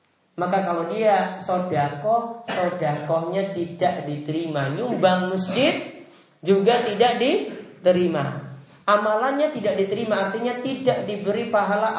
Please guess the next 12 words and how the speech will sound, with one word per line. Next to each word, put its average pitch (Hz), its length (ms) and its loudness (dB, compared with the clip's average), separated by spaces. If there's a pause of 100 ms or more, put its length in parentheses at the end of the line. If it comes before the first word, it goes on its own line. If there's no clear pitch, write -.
apa-apa. 135 640 -4 (800)
Karena 156 160 2
dikatakan, 165 560 -2
"Wala 147 240 0
shadaqatin 160 640 -2
min 135 160 -2
ghululin." 120 680 -4 (460)
Dan 123 160 -4
juga 143 180 0
tidak 143 300 -4
diterima 160 880 -2
sodakoh - 1400 0